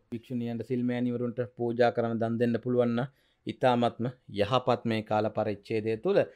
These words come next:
ඉතින් මේ හැම දේ එක්කම ඔබට මේ ගුරුගේ වක්‍රය තුළ තියෙන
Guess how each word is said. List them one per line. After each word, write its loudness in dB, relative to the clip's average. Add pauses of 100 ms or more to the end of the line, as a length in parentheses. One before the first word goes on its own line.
(240)
ඉතින් 2
මේ 6
හැම 4
දේ 6
එක්කම 4 (460)
ඔබට 4 (500)
මේ 0
ගුරුගේ 0
වක්‍රය 0
තුළ 2
තියෙන 0